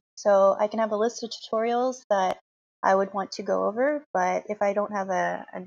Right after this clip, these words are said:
direct <laughs> need for me to learn that, I'm probably never gonna get through those tutorials. But, um, a good example of this would be,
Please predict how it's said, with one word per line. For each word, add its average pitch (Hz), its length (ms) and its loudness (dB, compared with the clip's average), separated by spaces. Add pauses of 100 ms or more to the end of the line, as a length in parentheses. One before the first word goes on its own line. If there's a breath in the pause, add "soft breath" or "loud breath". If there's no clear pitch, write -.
(140)
direct 196 400 -4
<laughs> - 40 -20
need 233 440 -6
for 226 100 -10
me 233 120 -10
to 240 100 -8
learn 262 280 -6
that, 320 280 -2
I'm 208 240 -4
probably 233 380 0
never 220 220 -6
gonna 202 200 -8
get 190 240 -4
through 208 120 -8
those 190 300 -6
tutorials. - 440 -8 (600)
But, 190 260 0 (120)
um, 190 380 -4
a 208 80 -4
good 285 180 -6
example 285 480 -6
of 190 140 0
this 185 400 -2
would 196 140 -6 (100)
be, 196 460 -4